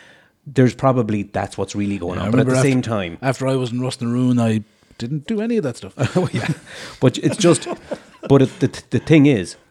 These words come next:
Speaker 1: when, back in the old days, you're doing a movie, you hope your actor will kinda keep his nose clean for the next, you know, six months while the promotions are going on and all that, and then away he goes, and you don't care if he goes and does anything after
Speaker 2: Yeah.
Speaker 1: that.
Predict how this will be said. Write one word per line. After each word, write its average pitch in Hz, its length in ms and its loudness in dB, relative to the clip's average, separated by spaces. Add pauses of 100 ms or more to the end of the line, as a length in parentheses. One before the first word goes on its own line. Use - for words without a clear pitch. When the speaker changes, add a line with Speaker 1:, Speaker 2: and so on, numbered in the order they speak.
(340)
Speaker 1:
when, 151 420 4 (360)
back 170 200 2
in 135 60 -2
the 127 60 4
old 117 160 2
days, 82 260 -10
you're 92 160 -6
doing 175 260 4
a 113 40 2
movie, 107 400 -2 (420)
you 107 460 -2
hope 170 280 2
your 127 160 2
actor 120 340 -4
will 101 260 -2
kinda 107 260 -8
keep 135 180 -8
his 120 80 -4
nose 120 220 -2
clean 107 240 -6
for 113 100 -8
the 101 80 -6
next, - 400 -10
you 117 120 -10
know, 90 220 -8 (320)
six - 360 -8
months 110 240 -2
while 107 120 -2
the 101 80 -4
promotions 104 480 -6
are 90 40 -8
going 95 180 -6
on 92 180 -6
and 90 40 -10
all 90 160 -6
that, 85 180 -6 (380)
and 117 100 2
then 113 80 2
away 107 220 2
he 101 60 -2
goes, 95 260 -4
and 98 80 -6
you 101 40 -4
don't 104 160 -4
care 117 140 2
if 107 80 -2
he 117 60 -6
goes 107 300 -2
and 104 100 -6
does 107 120 -4
anything 113 300 -2
after 92 200 -10
Speaker 2:
Yeah. - 100 -10
Speaker 1:
that. - 120 -16